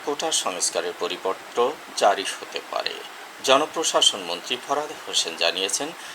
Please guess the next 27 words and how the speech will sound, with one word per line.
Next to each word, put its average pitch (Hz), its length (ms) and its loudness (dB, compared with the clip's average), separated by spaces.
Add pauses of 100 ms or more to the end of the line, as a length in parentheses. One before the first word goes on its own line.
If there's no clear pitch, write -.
(140)
তারা 98 180 8
পরিপত্র 127 680 -2
তৈরি 95 340 0
করেছেন। - 420 -6 (240)
প্রধানমন্ত্রীর 170 680 2
অনুমোদন 87 640 -4
পেলেই 110 300 2 (360)
প্রজ্ঞাপন 135 600 2
আকারে 98 480 0
জারি 95 320 4
করা - 200 -6 (100)
হবে। - 240 -6 (420)
গতকাল 165 480 4 (120)
হাইকোর্টের 113 540 2
রায় 92 280 4
বাতিল 101 380 4
করেছেন - 360 -2 (160)
আপিল 90 360 0
বিভাগ। - 600 -6
নির্দেশনা 139 580 2
দিয়েছেন 90 380 0 (120)
কোটা 120 240 2
সংস্কারের। - 680 -2 (720)
এখন 135 300 6
থেকে 170 260 -6
সরকারি 90 480 0
চাকরিতে 110 500 0